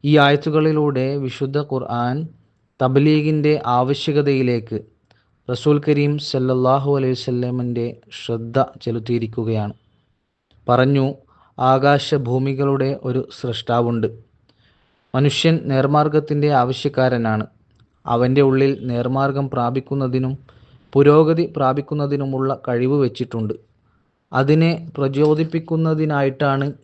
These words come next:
ഈ ഇൽഹാം അവതരിച്ചിട്ടുള്ളത്." ഇക്കാര്യങ്ങളെല്ലാം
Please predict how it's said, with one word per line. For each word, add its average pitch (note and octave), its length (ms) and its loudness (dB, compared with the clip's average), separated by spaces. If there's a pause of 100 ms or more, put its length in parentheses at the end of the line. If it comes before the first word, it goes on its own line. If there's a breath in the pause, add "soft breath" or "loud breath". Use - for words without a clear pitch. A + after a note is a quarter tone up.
(120)
ഈ C3+ 200 -4
ഇൽഹാം B2 420 -2 (420)
അവതരിച്ചിട്ടുള്ളത്." A#2 760 -4 (720 soft breath)
ഇക്കാര്യങ്ങളെല്ലാം E3 840 2